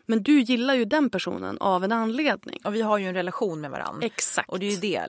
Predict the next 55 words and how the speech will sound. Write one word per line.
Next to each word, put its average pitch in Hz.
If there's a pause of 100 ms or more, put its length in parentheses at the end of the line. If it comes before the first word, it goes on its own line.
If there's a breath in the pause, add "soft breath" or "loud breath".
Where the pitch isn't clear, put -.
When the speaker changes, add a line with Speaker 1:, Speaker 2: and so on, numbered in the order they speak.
(160)
Speaker 2:
liksom, -
att 170
du 208
vet 196
vad 185
du 180
får. 220
Ja, 202
men 214
lite 202
grann 165
som 175
att 165
du 180
går 170
in 165
på 165
en 156
McDonalds, 160
du 165
vet 143
att 165
du 165
kommer 151
få -
det -
här. -
Och, 202
ja, 220
Speaker 1:
Exakt. 180
Speaker 2:
så 190
att - (340 loud breath)
du 214
har 247
helt 247
rätt. -
Det 220
är 254
nog 214
bara 185
att, -
eh, 185
vi 165
är 233
nog 202
många 202
där 160
ute, 160
influencers, 151
som 165
behöver 160
lära 160
oss 160
hur 220
vi 151